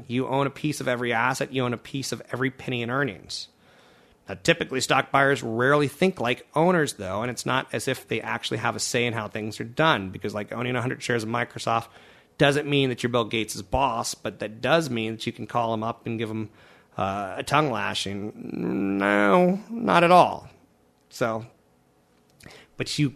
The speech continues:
share in his profits and you share in his company, so to speak. Now, nevertheless,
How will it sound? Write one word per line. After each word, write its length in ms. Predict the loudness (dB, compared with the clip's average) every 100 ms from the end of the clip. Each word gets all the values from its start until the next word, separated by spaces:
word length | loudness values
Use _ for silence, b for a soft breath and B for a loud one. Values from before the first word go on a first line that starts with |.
| -2
share 340 | 0 4 4
in 80 | 4
his 140 | 0
profits 460 | 0 -2 -2 -6 -2
and 60 |
you 40 | 0
share 300 | 2 0 2
in 80 | 0
his 120 | -2
company, 420 | -2 -4 -4 -6
so 160 | -6 -6
to 60 |
speak. 400 | -8 -10 -12 -6
Now, 200 | -2 -2 -2
nevertheless, 760 | 0 2 2 4 6 6 4 -2